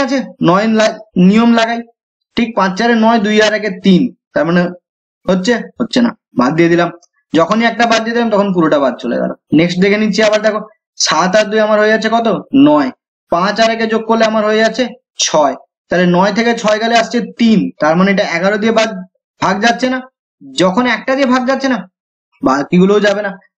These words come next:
এবার option সি check করে নিচ্ছি, ওয়ান টু সিক্স, ওয়ান টু সিক্স জিরো, তাহলে দুই আর একে, দুই আর শূন্য শূন্য, ছয় আর একে হয়ে যাচ্ছে সাত, তার মানে এটাও আমার এগারো দিয়ে ভাগ যাচ্ছে না।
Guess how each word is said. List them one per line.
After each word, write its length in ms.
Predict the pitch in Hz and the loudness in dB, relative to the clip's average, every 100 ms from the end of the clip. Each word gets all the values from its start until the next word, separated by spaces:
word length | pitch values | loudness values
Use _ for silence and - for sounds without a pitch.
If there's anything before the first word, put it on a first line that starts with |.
| - | -2
এবার 120 | 160 165 | 2 2
option 200 | 202 185 180 | 0 -2 0
সি 100 | 220 226 | 2 2
check 120 | 233 233 | 0 2
করে 120 | 247 | 2
নিচ্ছি, 180 | 240 226 202 151 | 2 0 -2 0
ওয়ান 140 | 160 190 | 0 0
টু 60 | 226 | 0
সিক্স, 160 | 233 185 - _ _ _ _ _ - | 0 -2 -4 _ _ _ _ _ -2
ওয়ান 140 | 165 190 | 2 2
টু 60 | 233 | 2
সিক্স 160 | 240 226 214 | 2 0 2
জিরো, 140 | 254 240 - | 0 -2 -10
তাহলে 180 | - 151 147 | -4 -2 2
দুই 140 | 151 185 190 | 4 4 4
আর 80 | 170 | 2
একে, 140 | - 135 127 _ _ _ _ | -2 -4 -6 _ _ _ _
দুই 220 | - 165 196 | 0 4 4
আর 60 | 208 185 | 2 0
শূন্য 160 | 190 180 | -2 -2
শূন্য, 180 | 202 220 233 233 | 2 4 4 0
ছয় 260 | - 170 185 | 0 2 2
আর 60 | 185 180 | 2 0
একে 100 | 190 | 0
হয়ে 120 | 190 190 | 2 2
যাচ্ছে 220 | 190 262 262 - _ - | 0 -2 -4 -6 _ -6
সাত, 220 | 165 170 165 | -4 -4 -4
তার 100 | - 160 | -2 0
মানে 120 | 170 | 2
এটাও 160 | 160 190 | 2 0
আমার 120 | 196 196 180 | 2 0 0
এগারো 180 | 190 202 | 0 0
দিয়ে 120 | 208 190 | 0 0
ভাগ 100 | 190 | 0
যাচ্ছে 180 | 202 190 | -2 -2
না। 40 | 208 | -6